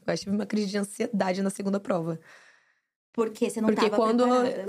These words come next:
Speaker 1: Não, não tava acostumada. Quando eu olhei pra frente, até hoje, gente, minha dicção é horrível. Nem sei como tá saindo aqui, mas tudo bem.
Speaker 2: Tá
Speaker 1: É,
Speaker 2: maravilhoso.
Speaker 1: quando eu olhei pra frente, que eu vi, por exemplo, Mari Maria, que era uma pessoa que eu acompanhava já há um tempo.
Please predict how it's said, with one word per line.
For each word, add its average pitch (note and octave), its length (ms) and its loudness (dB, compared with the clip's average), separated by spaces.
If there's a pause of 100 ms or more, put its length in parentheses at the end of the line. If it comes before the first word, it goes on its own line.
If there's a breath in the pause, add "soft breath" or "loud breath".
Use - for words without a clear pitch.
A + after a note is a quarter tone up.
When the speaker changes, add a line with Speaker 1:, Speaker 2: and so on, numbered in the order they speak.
Speaker 1:
Não, D4+ 100 4
não C4+ 60 2
tava D#4+ 140 0
acostumada. F3 560 -2
Quando A3 260 2
eu C4 60 4
olhei A#3+ 300 4
pra B3+ 220 0
frente, A#3 300 -2
até C4 240 -2
hoje, C4 220 2
gente, G3 220 -2
minha G#3 100 2
dicção - 340 -4
é - 20 4
horrível. A#3 220 2
Nem G3 100 2
sei G#3+ 160 -2
como A3+ 200 0
tá A3+ 140 2
saindo A3+ 320 0
aqui, A#3 180 2
mas E3+ 160 0
tudo G#3 180 2
bem. E3+ 220 2 (440 loud breath)
Speaker 2:
Tá F#3 120 -12
Speaker 1:
É, G3 300 2
Speaker 2:
maravilhoso. F#3+ 260 -2
Speaker 1:
quando C4 340 4
eu C4 140 4
olhei A#3 420 4
pra A#3+ 220 0
frente, G#3 500 0
que G3+ 100 -2
eu G#3 140 2
vi, G3+ 280 0
por G3 180 -2
exemplo, F#3 800 0 (100)
Mari F#3+ 260 0
Maria, G3+ 320 2
que F#3 60 0
era F#3 100 4
uma F#3 60 -4
pessoa G3 260 0
que - 100 -6
eu F#3+ 80 2
acompanhava F#3+ 680 0
já F#3 120 0
há - 20 2
um F#3+ 100 0
tempo. F3 440 -2